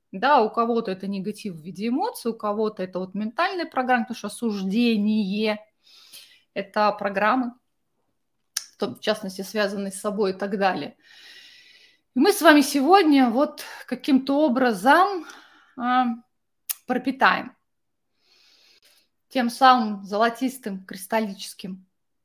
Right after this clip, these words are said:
полем, с которым мы сонастраиваемся с вами, начиная с осеннего равноденствия. Я обещала, что каждую групповую медитацию мы это будем делать. Просто мы сегодня... Тут как удобнее будет, есть два варианта.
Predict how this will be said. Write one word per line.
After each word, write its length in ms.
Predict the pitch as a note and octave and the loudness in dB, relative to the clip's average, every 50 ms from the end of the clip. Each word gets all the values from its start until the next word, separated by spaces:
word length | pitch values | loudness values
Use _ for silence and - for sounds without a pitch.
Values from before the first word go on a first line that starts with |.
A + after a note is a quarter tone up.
| _ _ _ _ _ _ _ _ - | _ _ _ _ _ _ _ _ -4
полем, 260 | C4+ F4 G4 A#4 A#4+ - - _ _ _ _ _ _ _ | -2 0 0 0 -2 -6 -12 _ _ _ _ _ _ _
с 100 | - - | -20 -16
которым 460 | - G#3+ G3+ - B3+ B3 A#3+ G#3+ G#3+ | -14 -12 -6 -4 -2 0 0 0 0
мы 60 | G#3+ G#3+ | -2 -4
сонастраиваемся 880 | - - G#3 G#3+ A3 A3 - - A#3 A#3 G#3+ F#3+ F#3+ F3+ - - F#3+ | -6 -6 -4 -4 -4 -4 -4 -4 -2 0 0 0 0 -4 -8 -14 -16
с 120 | - - | -10 -6
вами, 240 | G#3 G3 F#3+ F#3+ F#3 | -4 -4 -4 -4 -6
начиная 520 | F#3 F#3+ F#3 F#3 - G3 G#3 G3+ F#3 E3+ F3 | -8 -10 -10 -12 -12 -10 -8 -6 -6 -6 -6
с 120 | - - | -8 -14
осеннего 480 | F#3+ F#3 - A#3 G#3+ F#3 F3+ F#3 F#3 F#3 | -16 -14 -10 -8 -8 -6 -6 -8 -8 -8
равноденствия. 760 | G3 F#3+ G3 G#3 G#3+ G#3+ C#4+ F#4 G4+ - - - G#3+ G#3+ G3 | -8 -8 -6 -6 -4 -4 -4 -6 -6 -8 -10 -8 -6 -4 -4
Я 80 | F#3+ F#3 | -4 -4
обещала, 460 | F3+ G#3+ G3+ - - G#3+ F#3 F3 F3 | -4 -6 -8 -6 -4 -4 -2 -4 -4
что 180 | - - G3 | -8 -12 -12
каждую 360 | - - G#3+ G3 F3+ - - - | -6 -4 -4 -4 -4 -8 -12 -12
групповую 420 | G3+ F#3+ - - F#3+ F#3 F3+ F3+ | -14 -12 -10 -8 -6 -6 -6 -6
медитацию 600 | F3+ F3+ F#3+ F#3+ - G3 E3 E3+ - - - F3+ | -8 -10 -10 -10 -8 -8 -10 -10 -10 -12 -12 -10
мы 80 | F#3 F#3 | -10 -12
это 120 | F#3 G3+ | -12 -12
будем 320 | - G#3 G3+ A3 G#3+ A#3 | -10 -8 -6 -4 -4 -2
делать. 400 | A#3 E4+ G4 A#4 G4+ C4+ - - _ _ _ - - - - _ _ _ | -2 -2 -2 -2 -2 -4 -6 -10 _ _ _ -20 -20 -20 -20 _ _ _
Просто 300 | - A3 - - - B3+ | -8 -8 -6 -2 0 2
мы 160 | C4 D4 C#4+ | 2 2 2
сегодня... 640 | C#4 - C#4 C4+ D#4+ G4 G#4 G4 B3+ A3+ G#3 G#3 - _ _ - _ _ | 0 -4 -4 -2 0 0 0 2 0 0 -2 -4 -8 _ _ -20 _ _
Тут 240 | - F4+ F4+ - - | 0 0 0 0 -2
как 240 | - - C#4 - E4+ | -4 -4 -2 2 4
удобнее 440 | E4 C4+ D#4+ C#4 G3+ G3+ G3+ G3+ F3+ | 4 6 6 6 4 4 0 -2 -2
будет, 240 | D#3+ G3 G3+ - | -4 -6 -4 -2
есть 220 | A3 A#3 F#3+ F#3 - | -2 -4 -4 -4 -4
два 200 | F#3+ G#3 A#3+ A3 | 0 2 2 2
варианта. 680 | F#3+ F3+ F#3+ F3+ F3+ F3+ D3 C3 B2 - - - - | 2 0 -2 -2 -2 -2 -4 -4 -8 -12 -16 -18 -18